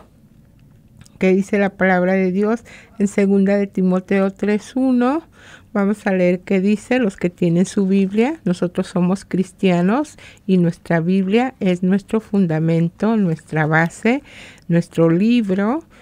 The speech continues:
en el cual nosotros nos basamos para tener nuestra fe en Cristo Jesús. Amén. Por eso es necesario que siempre leamos la palabra de Dios,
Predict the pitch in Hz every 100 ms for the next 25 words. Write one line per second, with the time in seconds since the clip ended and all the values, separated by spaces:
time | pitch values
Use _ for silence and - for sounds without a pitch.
0 | - - 180 175 - 185 180 180 190 185
1 | 175 190 185 165 165 165 - 196 185 202
2 | 226 - 175 151 - 170 156 160 170 180
3 | - 175 175 - 262 370 - - 160 156
4 | 170 165 156 - 165 165 - 175 - 131
5 | 131 - - 156 151 170 320 - - -
6 | - 170 165 170 180 190 - 180 - 165
7 | 190 - 165 - 202 233 226 - 233 220
8 | 175 170 170 175 160 - 160 156 151 156
9 | 160 160 208 262 277